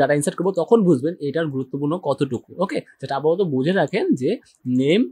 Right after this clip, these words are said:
email, phone, address দিতে হবে এখানে যা যা field আছে,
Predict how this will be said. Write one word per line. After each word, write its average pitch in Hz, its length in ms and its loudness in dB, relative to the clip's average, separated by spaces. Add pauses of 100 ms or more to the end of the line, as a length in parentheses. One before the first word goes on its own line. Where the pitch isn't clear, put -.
(240)
email, 151 320 0
phone, 147 160 2
address 147 280 -2
দিতে 185 180 -2
হবে 190 160 -2 (340)
এখানে 160 200 -4 (160)
যা 123 100 -2 (140)
যা 156 80 0 (140)
field 147 200 0 (120)
আছে, - 180 -10